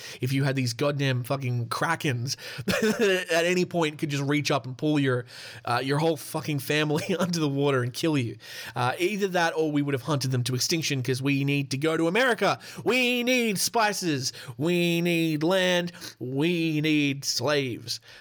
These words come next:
That is, uh, me speaking as a European colonizer. <laughs>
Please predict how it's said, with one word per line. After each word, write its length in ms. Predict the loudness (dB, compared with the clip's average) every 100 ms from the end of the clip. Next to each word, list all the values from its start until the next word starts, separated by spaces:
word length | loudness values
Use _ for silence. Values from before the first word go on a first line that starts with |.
| -2
That 160 | 0
is, 240 | 0 -2 -4
uh, 180 | -2 -2 -2
me 380 | -2 0 0 0
speaking 420 | -2 -2 -2 0
as 100 | 0
a 400 | 0 -2 -4 -8 -16 -8
European 760 | -2 0 -2 -2 -2 -2 -6 -12 -14 -8
colonizer. 640 | -4 -2 -2 -2 -2 -2 -4 -8 -6 -6 -6 -8
<laughs> 140 | -10